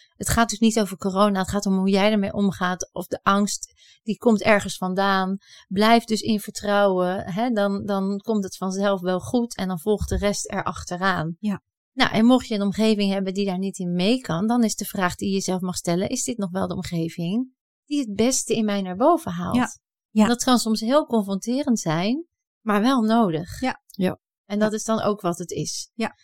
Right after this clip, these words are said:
Speaker 1: En in de laatste dagen van de week bereiden we er ook, eh, jullie echt op voor, hè? Van het thuisfront en
Speaker 2: Ja.
Speaker 1: hoe zet je jezelf neer en hoe hou je verbinding?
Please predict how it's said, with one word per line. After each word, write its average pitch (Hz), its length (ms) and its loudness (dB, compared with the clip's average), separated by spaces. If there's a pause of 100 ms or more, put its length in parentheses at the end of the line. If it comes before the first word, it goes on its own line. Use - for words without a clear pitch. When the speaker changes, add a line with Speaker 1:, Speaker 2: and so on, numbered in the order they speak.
(260)
Speaker 1:
En 233 180 2
in 226 100 6
de 214 120 2
laatste 220 400 4
dagen 202 160 2
van 196 120 -2
de 190 80 0
week 185 240 -2
bereiden 185 440 -2
we 180 100 -4
er 180 80 -6
ook, 180 220 -6
eh, 180 160 -2
jullie 185 240 0
echt - 180 -6
op - 120 -10
voor, 247 280 0
hè? 254 280 0
Van 226 180 -4
het 208 120 -4
thuisfront 233 720 0
en 202 120 -2
Speaker 2:
Ja. 175 60 0
Speaker 1:
hoe 196 100 -4
zet 202 200 -6
je - 80 -8
jezelf 214 300 -4
neer 247 440 0
en 196 160 -4
hoe 208 160 -2
hou 190 240 -4
je 196 220 -6
verbinding? 233 840 2